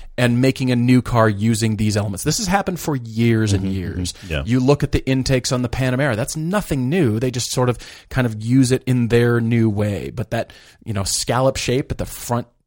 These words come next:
Speaker 1: you know, right behind the front wheel, right at the front edge of the door,
Speaker 2: Mm,
Speaker 1: right
Speaker 2: yeah,
Speaker 1: there.
Speaker 2: yeah.
Speaker 1: C seven Corvette has it, Panameras, they're all over other cars.
Speaker 2: Sure.
Speaker 1: Car designers are constantly looking at every other car on the planet and going, "Hmm, that's a cool shape. I wonder how I could interpret it, you know, interpret
Speaker 2: Mm-hmm,
Speaker 1: that and
Speaker 2: mm-hmm.
Speaker 1: use it on whatever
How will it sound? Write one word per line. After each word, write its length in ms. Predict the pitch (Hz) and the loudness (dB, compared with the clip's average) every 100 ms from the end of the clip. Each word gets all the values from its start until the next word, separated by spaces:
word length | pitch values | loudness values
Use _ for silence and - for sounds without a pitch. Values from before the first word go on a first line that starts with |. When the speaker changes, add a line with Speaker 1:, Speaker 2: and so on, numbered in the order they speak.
| 82 | -14
Speaker 1:
you 80 | 123 | -8
know, 300 | 113 110 98 _ _ - | -4 -6 -8 _ _ -4
right 180 | 147 | -2
behind 300 | 127 123 131 123 | -2 -2 0 -2
the 20 | |
front 240 | - - | -2 -4
wheel, 400 | 113 117 131 147 | -2 0 0 0
right 120 | 123 117 | -2 -4
at 40 | |
the 60 | 110 | -4
front 240 | 131 117 | -2 0
edge 140 | 117 | 0
of 60 | 107 | -2
the 80 | 110 | -4
door, 280 | 113 - - | -2 0 0
Speaker 2:
Mm, 40 | |
Speaker 1:
right 120 | 120 | 0
Speaker 2:
yeah, 80 | 82 | 0
Speaker 1:
there. 100 | - 123 | 0 0
Speaker 2:
yeah. 60 | 67 - - - | -4 -10 -20 -14
Speaker 1:
C 160 | 104 | -6
seven 220 | 101 123 | -2 0
Corvette 280 | 120 120 120 | 2 2 2
has 200 | 117 113 | 2 0
it, 100 | 110 | -2
Panameras, 500 | 110 104 107 104 104 | -4 -2 0 0 0
they're 140 | 98 - - | -2 -8 -4
all 240 | 110 110 | 0 2
over 240 | 104 101 | 0 -2
other 160 | 104 104 | -4 -6
cars. 320 | - 95 95 - | -4 -6 -6 -8
Speaker 2:
Sure. 240 | - 73 | -6 -2
Speaker 1:
Car 180 | - 208 | 2 2
designers 280 | 160 143 117 | 4 0 0
are 40 | |
constantly 500 | - - 151 135 117 | -2 -2 -2 -4 -2
looking 240 | 117 123 117 | 0 0 -2
at 120 | - | 0
every 300 | 170 139 151 - | -2 2 0 2
other 220 | 151 165 | 2 2
car 420 | 165 120 98 98 - 147 | 0 0 0 0 0 2
on 200 | 170 196 | 4 2
the 60 | |
planet 380 | - 117 107 113 | 2 2 2 0
and 100 | 113 | -2
going, 180 | 110 107 | -2 -2
"Hmm, 300 | 131 330 156 | -4 -6 -4
that's 160 | 147 - | -4 -4
a 60 | |
cool 180 | - 113 | -4 -4
shape. 320 | - 104 113 | -4 -4 -2
I 40 | 170 | -2
wonder 200 | 170 156 | 0 0
how 160 | 147 | 0
I 80 | 147 | 0
could 140 | 151 113 | -2 -4
interpret 420 | 107 175 - - | -4 -6 -8 -8
it, 200 | - - - - - | -8 -12 -20 -16 -4
you 40 | 123 | -2
know, 60 | |
interpret 320 | 123 - 98 101 | 0 0 2 4
Speaker 2:
Mm-hmm, 60 | |
Speaker 1:
that 320 | 160 135 107 - | 4 4 0 0
and 180 | 120 117 | 0 2
Speaker 2:
mm-hmm. 80 | 123 | 2
Speaker 1:
use 140 | 123 | 0
it 80 | 135 | -2
on 280 | 113 110 107 | -2 -2 0
whatever 280 | 104 104 | -2 -2